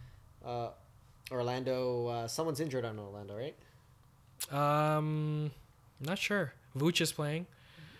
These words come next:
Speaker 2: Uh, Aaron Gordon's playing. Oh, uh, that tall guy. Uh, the guy who blocks and shoots threes. I forget that. Jo-,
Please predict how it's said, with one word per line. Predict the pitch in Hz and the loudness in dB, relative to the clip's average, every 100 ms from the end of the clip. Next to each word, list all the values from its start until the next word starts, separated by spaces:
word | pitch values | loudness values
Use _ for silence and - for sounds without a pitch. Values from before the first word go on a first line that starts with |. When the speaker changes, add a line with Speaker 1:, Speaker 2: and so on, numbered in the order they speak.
| - - | -20 -10
Speaker 2:
Uh, | 131 | -4
Aaron | 127 139 143 | -2 0 0
Gordon's | 143 151 151 - | 2 2 0 -4
playing. | 156 151 | -4 10
Oh, | 190 196 127 - | 12 12 8 4
uh, | 170 170 170 170 170 165 | 8 10 12 12 10 10
that | 165 160 | 6 4
tall | 180 185 | 6 8
guy. | 165 135 - - - - - - - | 6 4 0 -8 -10 -20 -20 -12 -6
Uh, | 147 147 143 143 143 143 139 139 139 139 139 139 139 139 135 131 - - - - - - - - - | 0 2 2 0 0 0 2 2 0 0 0 -2 -2 -2 -2 -6 -6 -10 -10 -20 -20 -20 -20 -16 -2
the | |
guy | 147 | 4
who | 175 170 | 4 4
blocks | 139 151 165 - | 4 4 6 4
and | 139 | 2
shoots | 165 - | 0 0
threes. | - 147 147 127 | -2 0 2 0
I | 139 | -2
forget | 151 143 | -2 4
that. | 160 139 - 147 | 4 4 -2 6
Jo-, | 175 | 8